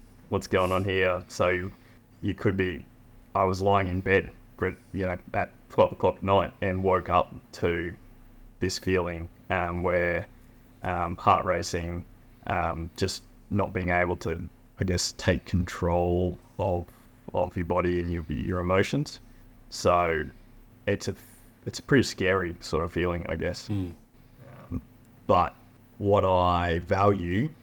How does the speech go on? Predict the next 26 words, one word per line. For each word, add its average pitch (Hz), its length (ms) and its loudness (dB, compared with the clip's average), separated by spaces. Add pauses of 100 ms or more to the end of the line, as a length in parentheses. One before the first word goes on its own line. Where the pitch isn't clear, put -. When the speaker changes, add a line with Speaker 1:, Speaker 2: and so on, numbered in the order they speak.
(100)
Speaker 1:
in 92 180 0
the 92 120 2
age 90 300 2
we 87 100 0
live 90 220 2
in 87 220 -2
is 85 540 -4 (340)
that 80 160 -2
these 95 240 0
things 90 300 -2
are, 87 560 0 (480)
are 98 80 -2
seen 92 560 0
as 85 640 -2 (400)
events 110 320 4
people 110 240 2
can 95 140 -2
talk 104 220 2
about. 82 260 -4 (160)
Like, - 460 -2 (240)
I, - 100 -8 (500)
even 98 480 0 (920)
as 101 180 -2
recently 98 360 4
as 92 120 -2
our, 87 300 0